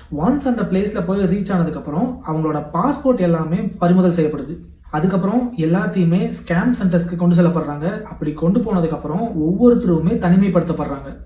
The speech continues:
ஃபேமிலி மெம்பர்ஸ் கூட கான்டாக்டே பண்ண முடியாத நிலைமைக்கு தள்ளப்படுறாங்க. நிறைய பேர் இந்த மாதிரி வர ஜாப் ஆஃபர்ஸை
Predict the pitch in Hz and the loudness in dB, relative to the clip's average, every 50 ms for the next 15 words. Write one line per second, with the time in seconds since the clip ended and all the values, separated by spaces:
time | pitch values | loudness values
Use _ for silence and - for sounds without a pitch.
0 | - - - - - 160 147 180 226 226 240 240 240 208 196 190 185 185 180 170 | -20 -20 -12 -8 -6 -4 -2 -2 0 4 6 6 6 6 6 4 4 4 2 0
1 | - 185 170 170 190 - - - - 151 165 180 185 - 196 180 - - 214 226 | 0 0 0 2 0 0 -4 -6 -4 -2 0 0 0 0 -2 -2 -2 0 0 2
2 | 190 180 170 175 175 175 170 165 160 156 156 151 151 151 151 156 156 214 185 175 | 4 4 6 6 6 8 6 6 4 2 0 -2 -4 -4 -4 -4 -4 -2 0 2
3 | 170 165 151 156 151 147 143 143 139 139 - - - - - - - 143 143 147 | 2 2 2 0 -2 -2 -4 -6 -8 -10 -12 -14 -18 -20 -18 -16 -12 -10 -6 -4
4 | 151 185 220 240 240 220 - 180 208 233 233 - - 170 160 160 160 160 170 196 | -2 4 6 6 6 6 4 2 0 0 -2 0 0 0 0 2 2 0 2 2
5 | 233 240 220 190 185 185 180 165 165 156 180 190 180 185 160 143 151 147 - 165 | 2 2 2 2 2 0 0 0 0 0 0 0 0 0 0 -2 -4 -6 -4 -4
6 | 185 | -4